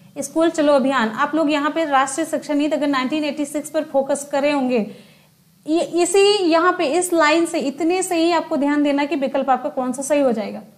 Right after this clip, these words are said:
तो यहाँ पे आपका option कौन सा सही होगा? क्वेश्चन नंबर ग्यारह का option आपका सही हो जाता है सी, operation blackboard, ठीक है।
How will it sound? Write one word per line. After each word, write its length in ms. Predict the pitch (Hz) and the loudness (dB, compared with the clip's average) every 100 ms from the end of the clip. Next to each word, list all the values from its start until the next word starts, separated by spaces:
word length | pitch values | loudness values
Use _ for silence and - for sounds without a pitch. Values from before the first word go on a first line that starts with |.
| _ _ _ _ _ 277 | _ _ _ _ _ -2
तो 40 | |
यहाँ 220 | 277 370 | 2 2
पे 80 | 392 | 2
आपका 260 | 302 285 262 | 2 2 2
option 280 | 247 277 277 | 2 -2 -2
कौन 160 | 277 | 0
सा 100 | 277 | -2
सही 140 | 294 294 | -2 2
होगा? 140 | 302 | 2
क्वेश्चन 300 | 302 339 359 | 2 0 -2
नंबर 220 | 349 320 | 0 0
ग्यारह 300 | 247 254 247 | 2 2 2
का 100 | 247 | 0
option 260 | 233 233 240 | -2 -2 -4
आपका 200 | 220 247 | -4 -4
सही 200 | 233 254 | -2 0
हो 80 | 247 | 0
जाता 240 | 240 247 | -2 -2
है 60 | 262 | -6
सी, 340 | 262 294 302 - - _ - | -4 -4 -6 -10 -20 _ 0
operation 640 | 277 302 302 285 302 311 | 2 2 2 2 2 0
blackboard, 520 | 240 226 220 233 202 185 - - _ _ _ _ _ _ _ _ _ _ _ _ _ - | 2 2 2 2 0 -2 -12 -20 _ _ _ _ _ _ _ _ _ _ _ _ _ -4
ठीक 140 | 294 | -2
है। 100 | 349 | 0